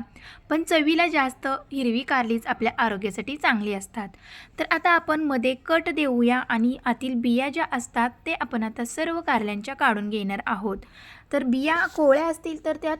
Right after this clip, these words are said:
तशाच तुम्ही ठेवायच्या आहेत आणि निबर जर असतील तर त्या आतून काढून घ्यायच्या आहेत. आणि आता आपण कारल्यामधील बिया काढून पाण्यामध्ये हे सर्व कारली ठेवणार आहोत.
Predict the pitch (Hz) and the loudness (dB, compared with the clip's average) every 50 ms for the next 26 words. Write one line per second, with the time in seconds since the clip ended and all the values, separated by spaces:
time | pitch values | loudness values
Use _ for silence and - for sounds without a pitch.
0 | - 311 254 - 247 247 262 - - 302 294 294 294 - 302 277 247 233 233 233 | -2 -4 -4 -2 -4 -4 -4 -4 -6 -6 -6 -6 -6 -6 -4 -2 -2 0 0 -2
1 | 233 - - - 233 220 226 233 240 - 247 233 269 285 277 247 196 240 233 - | -4 -4 -4 -4 -2 -2 -2 -2 -2 0 0 0 0 0 0 0 0 0 0 0
2 | 240 302 311 311 311 294 294 - 285 277 294 - 285 254 - 277 262 - 262 233 | 0 0 -2 -2 -2 -4 -6 -8 -10 -10 -8 -8 -8 -8 -6 -6 -4 -2 -2 -2
3 | 233 - 254 294 302 339 285 233 208 208 214 208 220 202 196 196 - - - 240 | -2 -2 -6 -4 0 2 2 2 2 0 -4 -4 -4 -4 -6 -8 -10 -8 -6 -6
4 | 220 196 214 208 240 - - - - - - - - - - - - 247 262 294 | -6 -4 -6 -6 -8 -10 -14 -20 -20 -20 -20 -20 -20 -20 -10 -4 -2 0 0 0
5 | - 277 262 - 294 285 285 - 277 277 285 294 - - - - - - - - | -2 -6 -4 -2 -4 -4 -4 -4 -6 -8 -8 -8 -12 -18 -20 -20 -20 -10 -4 0
6 | 247 233 226 - 226 233 240 247 226 233 233 226 233 233 220 233 285 320 311 330 | 0 0 2 2 2 2 2 2 2 0 0 -2 -2 -2 -2 -2 -2 -2 -2 -4
7 | 330 311 320 320 - - 294 247 233 226 262 302 311 311 285 294 294 262 269 262 | -4 -4 -4 -4 -2 0 2 2 2 0 0 -2 -4 -4 -4 -4 -6 -4 -6 -6
8 | 254 - 262 240 233 220 233 262 370 - - 285 247 226 214 226 277 - - 320 | -6 -6 -6 -4 -4 -2 -4 -4 -6 -2 0 0 0 0 0 -4 -6 -6 -4 -2
9 | 285 233 214 208 - - 240 214 - - 233 220 | -2 -2 -2 -2 -4 -4 -4 -6 -4 -6 -8 -8